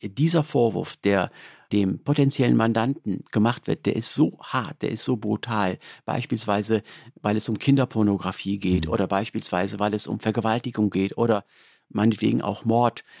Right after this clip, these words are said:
Speaker 1: meinetwegen auch Kindermord, ja. Das ist so hart, das kriege ich nicht hin, da bin ich zu sehr, zu emotional.
Speaker 2: Mhm.
Speaker 1: Das war noch nie der Fall. Tatsächlich, wenn ich allein von den Vorwürfen her entscheiden müsste,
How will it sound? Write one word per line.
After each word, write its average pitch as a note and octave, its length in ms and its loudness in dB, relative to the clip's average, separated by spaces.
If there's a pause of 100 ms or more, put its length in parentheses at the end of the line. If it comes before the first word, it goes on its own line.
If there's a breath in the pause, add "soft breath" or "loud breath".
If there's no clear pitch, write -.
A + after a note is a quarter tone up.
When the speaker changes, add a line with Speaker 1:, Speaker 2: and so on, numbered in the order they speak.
(240 soft breath)
Speaker 1:
meinetwegen G#2 460 2
auch G#2+ 160 -2
Kindermord, F2+ 680 2
ja. F#2+ 240 -2 (300 loud breath)
Das G#2 140 -6
ist A#2+ 160 -2
so B2 200 0
hart, A2+ 240 0
das - 320 -6
kriege C#3+ 200 4
ich A#2+ 120 -2
nicht B2 160 4
hin, C3+ 300 6
da G#2 120 -2
bin A2 160 -2
ich A2+ 240 -4
zu C#3+ 280 6
sehr, A#2 500 2 (420 loud breath)
zu D3 180 0
emotional. A#2 840 2
Speaker 2:
Mhm. A#2 200 -2 (200)
Speaker 1:
Das G#2 180 -2
war A#2+ 100 2
noch A#2+ 120 2
nie C#3 140 4
der B2+ 140 2
Fall. D#2+ 340 -6 (180 soft breath)
Tatsächlich, C3+ 680 -2
wenn A#2+ 180 2
ich - 240 -4
allein C3 340 0
von D3 160 0
den C3 220 -2 (300)
Vorwürfen F3+ 760 2
her D3+ 360 4 (720)
entscheiden C3 520 0
müsste, C#3 440 4